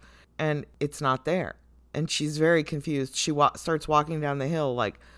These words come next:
"I know this is where it was. We hit that tree right there. Like,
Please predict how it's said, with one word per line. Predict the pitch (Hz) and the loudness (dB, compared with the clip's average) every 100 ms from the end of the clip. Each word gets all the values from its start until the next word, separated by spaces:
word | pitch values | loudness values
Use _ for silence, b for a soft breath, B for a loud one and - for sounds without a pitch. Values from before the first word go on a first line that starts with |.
| b b _ | b b _
"I | 156 156 | 2 6
know | 165 | 8
this | 175 160 160 | 6 4 -2
is | 139 | 0
where | 143 131 | 2 4
it | 117 | 4
was. | 110 110 | 0 0
We | 151 | -2
hit | 151 143 | 0 2
that | 151 - | 0 0
tree | - 180 | -2 0
right | 131 127 127 | 2 2 2
there. | 151 123 - B B B - | 2 2 0 B B B -4
Like, | 120 | -4